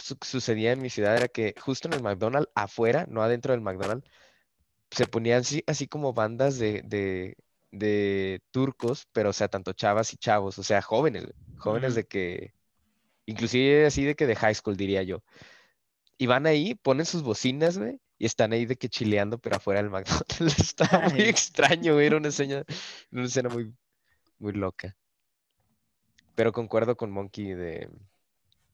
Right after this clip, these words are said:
Speaker 1: la escena de invierno en Europa, eh, que es del lado derecho, oriental, o sí, bueno, del este,
Speaker 2: Ujú.
Speaker 1: está muy, muy bonita. Hace mucho frío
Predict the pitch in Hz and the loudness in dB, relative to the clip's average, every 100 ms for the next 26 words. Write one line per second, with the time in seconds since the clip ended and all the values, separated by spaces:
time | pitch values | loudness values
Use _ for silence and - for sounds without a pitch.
0 | - 104 104 104 120 127 131 104 107 107 | -14 0 2 4 4 4 2 2 2 2
1 | 123 135 117 98 98 92 - - 120 113 | 0 0 0 -2 -4 -6 -8 -4 -2 0
2 | 95 90 - _ _ _ _ _ _ - | -2 -4 -10 _ _ _ _ _ _ -16
3 | - 82 82 80 78 78 76 76 73 - | -4 -2 0 -2 -4 -6 -6 -6 -8 -12
4 | _ _ _ _ _ - 90 80 80 78 | _ _ _ _ _ -12 -12 -8 -8 -6
5 | 87 85 85 - 95 - - 90 87 98 | -6 -6 -8 -12 -12 -10 -8 -8 -2 0
6 | 127 156 _ - - 85 - 95 101 85 | 0 -4 _ -16 -14 -14 -8 -4 -4 0
7 | 92 95 - 135 - _ _ - 139 139 | 0 0 -4 -10 -12 _ _ -12 -10 -10
8 | 143 _ _ _ - - - 92 92 90 | -14 _ _ _ -14 -8 -2 0 0 0
9 | - 104 101 104 98 92 92 85 87 - | -4 -8 -6 -6 -6 -6 -8 -8 -10 -10
10 | 76 - 117 110 - - 110 107 110 120 | -10 -2 -2 -2 -8 -10 -8 -8 -8 -4
11 | 131 120 - 90 110 107 113 | -4 -6 -8 -8 -6 -4 -4